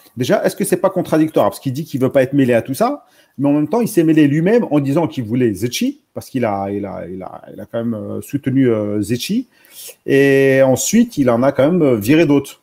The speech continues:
Il y a, euh, par exemple, Antar Yahya, il lui a mis un stop. Et, euh, il voulait pas de Antar Yahya au président de la faf. Donc, à partir de ce moment-là, il est un peu contradictoire par rapport à ses propos, c'est qu'il s'y immisçait. Et même s'il voulait pas s'immiscer, le foot, c'est tellement important, et lui, il a tellement pris d'envergure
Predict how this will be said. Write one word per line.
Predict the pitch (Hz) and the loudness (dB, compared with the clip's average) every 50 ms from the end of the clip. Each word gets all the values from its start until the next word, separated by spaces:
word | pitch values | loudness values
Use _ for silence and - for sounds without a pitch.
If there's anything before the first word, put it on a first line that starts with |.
| _ _ | _ _
Il | 92 98 | -12 -8
y | |
a, | 101 98 98 98 95 98 | -8 -6 -4 -4 -4 -4
euh, | 101 104 101 - _ _ | -4 -6 -8 -10 _ _
par | 117 113 | -4 -2
exemple, | 110 101 104 - - - | -2 -2 -2 -4 -2 -2
Antar | 123 123 123 135 120 120 | -4 -4 -2 -2 -2 -2
Yahya, | 113 101 143 185 | 0 0 0 0
il | 202 | 2
lui | 156 | 2
a | 131 | 2
mis | 127 139 | 2 0
un | 151 | 0
stop. | 147 - - 131 131 - - _ _ _ _ _ _ _ _ _ _ _ _ _ _ 98 | -2 0 0 -2 -2 -2 -6 _ _ _ _ _ _ _ _ _ _ _ _ _ _ -16
Et, | 95 95 | -14 -12
euh, | 98 101 98 | -10 -10 -10
il | 107 113 104 | -10 -10 -8
voulait | 95 117 113 - | -6 -4 -4 -2
pas | - 139 | -2 -2
de | 131 135 | 0 0
Antar | 127 123 131 131 120 | 0 0 0 0 0
Yahya | 117 110 104 131 151 165 156 | 0 0 2 2 2 2 2
au | 127 | 0
président | - - 131 113 110 139 147 | 0 -4 -6 -4 -2 -2 0
de | 143 143 | 0 0
la | 135 | 0
faf. | - - 127 117 - - 113 | 0 0 0 0 -2 -4 -4
Donc, | 110 139 160 156 156 | -2 0 0 2 2
à | 139 | 0
partir | - 135 - - 170 151 | 0 -2 -2 0 0 0
de | 135 | 0
ce | - - 139 | 0 -2 0
moment-là, | 123 123 135 175 233 247 - - _ _ _ _ - | 2 2 2 2 0 -2 -4 -10 _ _ _ _ -6
il | 127 131 | -2 -2
est | 131 | -2
un | 127 | 0
peu | - 156 156 | -2 -4 -4
contradictoire | 143 143 139 - 131 123 123 - 170 143 - | -4 -4 -4 -2 -4 -4 -2 0 0 0 2
par | 131 120 | 2 0
rapport | 113 - 120 | 2 2 0
à | 117 | -2
ses | - 127 110 | -2 -4 -8
propos, | - 123 120 139 202 233 | -6 -8 -6 -4 -4 -6
c'est | 196 - 139 | -6 -6 -8
qu'il | - 147 156 180 180 127 117 117 | -4 -4 -2 -2 -2 -4 -4 -6
s'y | - - 180 | -6 -6 -6
immisçait. | 180 175 175 - - 151 143 - - | -4 -4 -2 -2 -2 -2 -2 0 0
Et | 131 139 | 0 2
même | 180 226 233 | 2 2 0
s'il | - - 196 170 | 0 -2 -2 -2
voulait | 180 185 | 0 0
pas | 185 190 180 | 2 0 0
s'immiscer, | - 185 170 175 156 - 233 254 262 - _ _ _ _ _ _ _ _ - - - | 0 -2 -4 -6 -4 -4 -4 -4 -4 -6 _ _ _ _ _ _ _ _ -20 -12 -6
le | 120 135 | -4 -2
foot, | 131 - - 202 - | -2 -2 -2 -4 -4
c'est | - 131 | -4 -4
tellement | - 190 214 214 202 | -2 -2 0 0 0
important, | 185 - 160 131 - - 202 233 240 226 - - | 0 -2 -4 -6 -4 -2 0 0 0 -2 -2 -4
et | 135 135 | -2 0
lui, | 160 180 | 2 2
il | 139 120 | 2 2
a | 110 | 2
tellement | - - _ - 208 208 202 196 | 0 -4 _ -6 -4 -4 -4 -4
pris | 190 - 190 180 | -4 -4 -2 0
d'envergure | 175 165 156 160 151 123 131 190 185 143 98 - | 0 2 2 2 0 -2 -4 -2 -2 -2 -2 -4